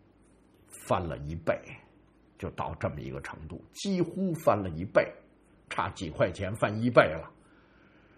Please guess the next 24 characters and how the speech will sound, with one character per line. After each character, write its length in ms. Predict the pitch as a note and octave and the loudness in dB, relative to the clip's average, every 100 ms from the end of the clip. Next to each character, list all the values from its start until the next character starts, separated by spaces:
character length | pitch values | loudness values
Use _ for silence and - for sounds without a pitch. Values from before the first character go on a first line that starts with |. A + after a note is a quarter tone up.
| - | -20
所 200 | - - | 0 8
以 80 | D#3 | 8
说 180 | C3+ E3 | 10 10
现 180 | E3 D3 | 12 10
在 100 | D3+ | 12
这 120 | D#3 | 10
社 220 | D3 E3 | 12 12
保 200 | A2+ D#2 | 10 6
现 200 | F#2 C#3+ | 4 4
在 100 | C#3 | 6
就 160 | C3 C#3 | 8 6
已 60 | |
经 180 | G#2 G#2 | 4 2
到 180 | B2 C3 | 8 10
了 120 | A#2 | 10
这 200 | A#2 D#4+ D4 | 12 12 12
么 80 | |
一 100 | F3+ | 8
个 140 | C3 C3 | 8 6
程 260 | - G#2 | 4 0
度， 240 | B2+ B2+ E2 | 4 4 4
你 260 | D#2 D2+ C#2 - | -2 -8 -10 4
掏 360 | - F#3+ F3+ | 12 12 12
吧， 220 | C#3 E2 | 12 4